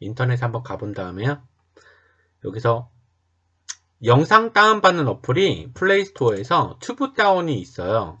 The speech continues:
어, 요거를 이제 배우셨던 분들은 다 지우고요. 이걸 다 지워서 뒤에다 커서 찍고 백스페이스로 쭉 눌러서 지웁니다.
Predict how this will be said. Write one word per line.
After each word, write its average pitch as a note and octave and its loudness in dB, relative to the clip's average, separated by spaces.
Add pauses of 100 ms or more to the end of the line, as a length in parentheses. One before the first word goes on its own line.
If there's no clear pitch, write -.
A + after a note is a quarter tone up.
(380)
어, E2 -16
요거를 G2 -12
이제 F#2+ -12
배우셨던 F3+ 2
분들은 D#3 2 (1120)
다 A2+ -10
지우고요. G2+ -4 (2250)
이걸 A2+ -8
다 A#2 -8
지워서 A2+ -6
뒤에다 A2+ -6
커서 E3 0
찍고 G#3+ -2 (540)
백스페이스로 G3+ -2
쭉 A3+ -4
눌러서 B2+ 0
지웁니다. F2+ -14